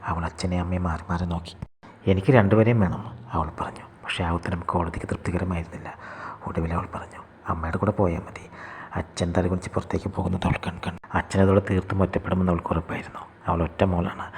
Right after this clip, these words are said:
അച്ഛൻ നല്ല കുടിയാണെന്ന് അങ്കിൾ പറഞ്ഞ് അവൾ അറിഞ്ഞു. അമ്മയോടുള്ള വാശി കൊണ്ടായിരിക്കാം അച്ഛൻ മറ്റൊരു വിവാഹം കഴിച്ചു. "ഇതില്ലേ നിൻ്റെ അച്ഛൻ്റെ സ്നേഹം? നമ്മളൊന്ന് ഒഴിവാക്കിയിട്ട് നോക്കിയിരിക്കുകയായിരുന്നു കല്യാണം കഴിക്കാൻ," അമ്മ പറഞ്ഞു. "അച്ഛൻ പിന്നെ എന്ത് ചെയ്യണം? എന്നും തനിച്ച് ജീവിക്കണോ?" അവൾ മനസ്സിൽ ചോദിച്ചു. നേരിട്ട് ചോദിക്കാൻ അവൾക്ക് ധൈര്യമില്ലായിരുന്നു.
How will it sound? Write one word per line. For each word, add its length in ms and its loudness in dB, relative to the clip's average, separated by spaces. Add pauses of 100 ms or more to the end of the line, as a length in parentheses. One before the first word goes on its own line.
(260)
അച്ഛൻ 320 4
നല്ല 200 6
കുടിയാണെന്ന് 480 4
അങ്കിൾ 180 2
പറഞ്ഞ് 280 0
അവൾ 120 0
അറിഞ്ഞു. 240 -4 (300)
അമ്മയോടുള്ള 380 2
വാശി 280 2
കൊണ്ടായിരിക്കാം 480 -6 (140)
അച്ഛൻ 240 -10
മറ്റൊരു 280 -2
വിവാഹം 360 -2
കഴിച്ചു. 380 -10
"ഇതില്ലേ 240 8
നിൻ്റെ 200 8
അച്ഛൻ്റെ 260 4
സ്നേഹം? 380 0 (220)
നമ്മളൊന്ന് 300 6
ഒഴിവാക്കിയിട്ട് 460 6
നോക്കിയിരിക്കുകയായിരുന്നു 600 4 (160)
കല്യാണം 240 2
കഴിക്കാൻ," 320 -4 (400)
അമ്മ 260 -2
പറഞ്ഞു. 260 -4 (320)
"അച്ഛൻ 260 -10
പിന്നെ 160 6
എന്ത് 140 2
ചെയ്യണം? 340 4 (220)
എന്നും 340 2
തനിച്ച് 200 0
ജീവിക്കണോ?" 560 0
അവൾ 140 -2
മനസ്സിൽ 320 -4
ചോദിച്ചു. 300 -8 (400)
നേരിട്ട് 280 2
ചോദിക്കാൻ 380 0
അവൾക്ക് 200 -4
ധൈര്യമില്ലായിരുന്നു. 640 -2